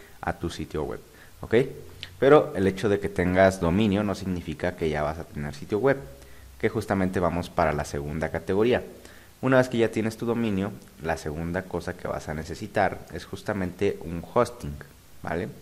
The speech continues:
Un hosting donde almacenar tu sitio. Y que, bueno, aquí podría haber variables. Hay, eh, la opción de tener tu sitio web en un hosting alojado a través de WordPress, por ejemplo, o de alguna otra, eh,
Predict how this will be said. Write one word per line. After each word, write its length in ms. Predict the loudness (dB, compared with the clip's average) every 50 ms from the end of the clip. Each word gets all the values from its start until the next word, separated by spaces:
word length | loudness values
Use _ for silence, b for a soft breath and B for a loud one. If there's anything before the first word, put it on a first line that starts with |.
| -20 -20 -16 -10
Un 160 | -8 -8 -8 -4 -2
hosting 480 | 0 0 0 0 -4 -10 -10 -10 -10 -10 -14 B B B B B B B B
donde 320 | 0 2 4 4 4 4 4
almacenar 600 | 4 2 0 -2 -2 -4 -2 -2 0 -2 -2 -6 B B B B B B B
tu 100 | -10 -4
sitio. 300 | -2 -2 -2 -2 -2 -6 -8 -10 -18 B B B B B B
Y 60 | B 0
que, 100 | 4 4
bueno, 180 | 6 6 4
aquí 420 | 2 2 0 0 2 2 2 0 -2
podría 420 | -2 0 0 4 4 6 6 6
haber 200 | 6 4 4 4
variables. 580 | 4 4 4 4 2 2 -2 -6 -10 -14 -16 -18 B B B B B -4
Hay, 440 | 0 2 4 4 4 2 0 -4 -6 -6
eh, 480 | -4 -2 -2 0 0 0 -2 -2 -4 -4
la 100 | -4 -4
opción 400 | -6 -6 -8 -6 -2 -2 0 0
de 80 | 0 -2
tener 320 | -2 -2 -2 -2 -2 -4
tu 140 | -4 -6 -6
sitio 300 | -6 -6 -4 -4 -2 0
web 160 | 0 0 -2 -2 -4
en 120 | -6 -4
un 140 | -4 -4 -4
hosting 640 | -4 0 2 2 2 2 0 -4 -8 -6 -4 -2
alojado 580 | -2 0 0 0 0 0 0 2 2 0 0 -4 -8 -16 -20 -20 -20 -18 -12
a 100 | -10 -10
través 340 | -6 -4 -2 -2 -2 -2 -4
de 80 | -6 -4
WordPress, 560 | 0 2 4 4 4 2 0 -4 -4 -4 -6
por 140 | -6 -6 -4
ejemplo, 440 | -4 -2 -4 -4 -4 -2 -4 -4 -4 -6 -10 -6 0
o 100 | 2 4
de 80 | 6
alguna 340 | 6 4 4 0 0 0 0
otra, 380 | 0 0 2 2 4 4 4 2 -2
eh, 400 | -6 -8 -6 -6 -6 -6 -6 -8